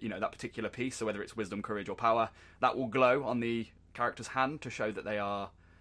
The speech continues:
um, you know, that they are utilising that power or that they are kind of wielding it. And that's often, um,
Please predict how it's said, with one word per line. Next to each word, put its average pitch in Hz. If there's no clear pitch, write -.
um, 95
you 113
know, 90
that 107
they 107
are 101
utilising 101
that 98
power 98
or 98
that 98
they 98
are 95
kind 104
of 95
wielding 98
it. 90
And 135
that's -
often, 117
um, 107